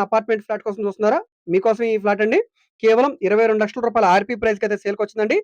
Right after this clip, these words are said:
ఇక్కడ నుంచి వేలం పాట స్టార్ట్ అవుతుంది. అది ఇరవై రెండున్నర లక్షలు కావచ్చు, ఇరవై మూడు కావచ్చు,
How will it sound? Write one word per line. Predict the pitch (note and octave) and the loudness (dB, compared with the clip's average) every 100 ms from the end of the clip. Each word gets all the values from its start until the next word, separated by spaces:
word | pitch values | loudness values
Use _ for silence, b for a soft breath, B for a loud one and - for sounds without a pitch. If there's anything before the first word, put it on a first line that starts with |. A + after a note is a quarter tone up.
| b b b | b b b
ఇక్కడ | G#3 C4 | -2 0
నుంచి | D4 C#4 | 0 0
వేలం | G#3+ B3 A#3+ | 0 0 0
పాట | B3 A#3+ | -4 -2
స్టార్ట్ | A#3 A3+ | 0 2
అవుతుంది. | A#3+ C4 G#4 - _ - | 0 0 -2 -4 _ -6
అది | F#3 G#3+ E3+ F3 | -2 -2 -2 -2
ఇరవై | G3 A3+ | 0 0
రెండున్నర | A#3+ A#3 A3+ | 0 -2 -2
లక్షలు | A3 A3+ | -4 -2
కావచ్చు, | A3+ A3 C4+ G#3+ | 0 -2 -4 -2
ఇరవై | G#3+ A3+ | -2 -2
మూడు | G#3+ | 0
కావచ్చు, | G#3+ G#3 G#3+ | 0 0 -2